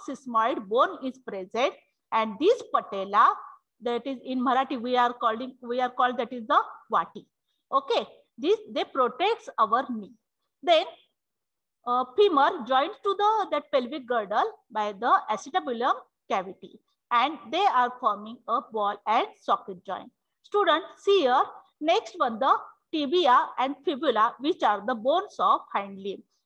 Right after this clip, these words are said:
Tibia is larger and than the fibula, and they form the our skeleton. See here, then tarsals, metatarsals are also present. So in pelvic girdle,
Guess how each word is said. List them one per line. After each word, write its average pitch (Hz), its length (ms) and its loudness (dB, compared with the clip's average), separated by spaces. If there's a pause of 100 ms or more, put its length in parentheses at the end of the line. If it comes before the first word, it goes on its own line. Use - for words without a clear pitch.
(180)
Tibia 294 480 4 (140)
is 220 120 -8
larger 233 600 2 (200)
and 226 280 -4 (1000)
than 233 580 -2
the 269 100 0 (100)
fibula, 254 520 2 (340)
and 226 260 -2
they 320 120 0 (140)
form 208 300 -2
the 262 140 2 (500)
our 226 240 -4 (200)
skeleton. - 680 -12 (600)
See 381 220 -4
here, 262 220 2 (400)
then 294 260 0 (320)
tarsals, 254 500 0 (140)
metatarsals 233 680 -2 (100)
are 233 260 0
also 196 280 -8
present. 185 500 -10 (340)
So 277 360 2
in 269 220 -6
pelvic 254 380 -4
girdle, 226 440 0